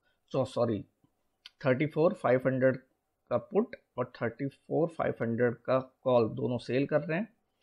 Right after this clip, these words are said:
दोनों में आप देख सकते हैं हमें almost फोर्टीन हंड्रेड रुपीज़ का प्रीमियम कलेक्ट हुआ है।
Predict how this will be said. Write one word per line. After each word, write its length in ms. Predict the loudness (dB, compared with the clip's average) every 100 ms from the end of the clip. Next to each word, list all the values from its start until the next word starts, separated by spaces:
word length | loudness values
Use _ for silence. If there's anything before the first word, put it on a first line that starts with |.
| -20 _ -8
दोनों 280 | 2 6 6
में 100 | 8
आप 100 | 6
देख 220 | 6 0 -2
सकते 260 | -8 -4
हैं 80 | -2
हमें 140 | 0
almost 840 | -2 2 4 4 4 2 0 -2 -18 _ _ _ _ _ 2
फोर्टीन 440 | 2 2 0 2
हंड्रेड 380 | 2 2 2 2
रुपीज़ 380 | 0 0 -2 -2
का 120 | -6
प्रीमियम 340 | -2 -2 -2
कलेक्ट 340 | 0 2 0 0
हुआ 160 |
है। 60 | 2